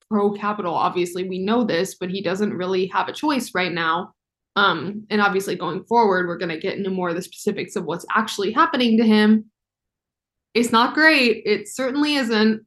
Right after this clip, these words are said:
Um, <laughs> uh, I'm just, sorry, I'm just foreseeing the next section and, like, what I'm gonna have to talk about. Hmm. It's gonna be an emotional time. But yeah, so she's, like,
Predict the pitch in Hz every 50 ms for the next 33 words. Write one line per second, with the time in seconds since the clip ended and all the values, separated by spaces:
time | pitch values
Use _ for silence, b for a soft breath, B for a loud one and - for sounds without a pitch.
0 | - 196 226 220 214 220 226 240 262 294 285 285 - - _ _ _ _ _ _
1 | _ _ - 208 226 226 220 214 214 214 214 214 220 220 226 226 220 240 233 214
2 | - - - - - 196 180 185 185 185 185 190 - - 214 208 214 254 - -
3 | - - 240 220 226 - - 202 190 185 185 180 180 185 180 175 175 180 180 -
4 | - - 180 165 175 170 - 196 185 180 185 185 - - 170 170 170 170 175 -
5 | 170 175 175 175 170 175 185 180 - - - - 190 - 220 240 240 247 247 254
6 | 254 254 247 - _ _ _ _ _ - 247 247 247 240 240 240 240 233 233 233
7 | - _ _ _ _ _ _ _ _ _ _ _ _ _ _ - 277 269 285 -
8 | 320 320 294 302 302 294 285 269 247 254 247 - 262 254 233 240 247 240 196 165
9 | 165 - - _ _ _ _ _ - _ _ _ - 233 190 - 240 240 208 -
10 | - - - - 226 226 220 - - 269 269 277 277 254 - - - - 220 196
11 | 190 185 - - _